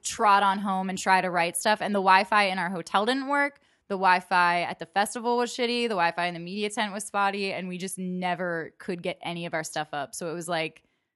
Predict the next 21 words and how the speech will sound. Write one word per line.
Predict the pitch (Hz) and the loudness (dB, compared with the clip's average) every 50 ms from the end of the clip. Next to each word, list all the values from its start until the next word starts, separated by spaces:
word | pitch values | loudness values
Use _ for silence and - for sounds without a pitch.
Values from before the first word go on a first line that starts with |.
| _ _ _ _ _ 185 170 | _ _ _ _ _ -18 -4
ghosting | - 180 165 180 190 - - - 151 135 139 147 156 165 - _ _ _ | -2 0 0 0 0 -2 -6 -6 -8 -8 -10 -12 -16 -18 -18 _ _ _
part | - 170 156 151 | -4 -4 -4 -4
of | 147 | -8
the | 156 | -10
time, | 156 - 165 156 143 139 147 160 | -8 -8 -8 -8 -6 -8 -10 -8
which | 175 190 | -6 -6
is, | 240 208 | -2 0
like, | 247 240 | 0 0
not | 226 233 240 240 233 220 | 4 8 8 10 10 8
what | 220 214 | 6 2
you're | 214 208 | 2 2
there | 233 233 214 | 2 2 2
for. | - - - 135 143 | 0 -2 -6 -8 -6
You | 156 170 | -6 -8
should | 165 - | -6 -6
be | 180 170 | -4 -2
there | 170 170 165 | -2 -2 -2
to | 165 160 | -2 -4
be | 156 160 160 | -4 -2 -2
like, | 156 160 156 - _ | -2 -2 -4 -2 _
"Update." | - 330 320 320 - 277 262 240 214 185 165 - | 2 2 2 2 0 0 0 0 0 0 -2 -6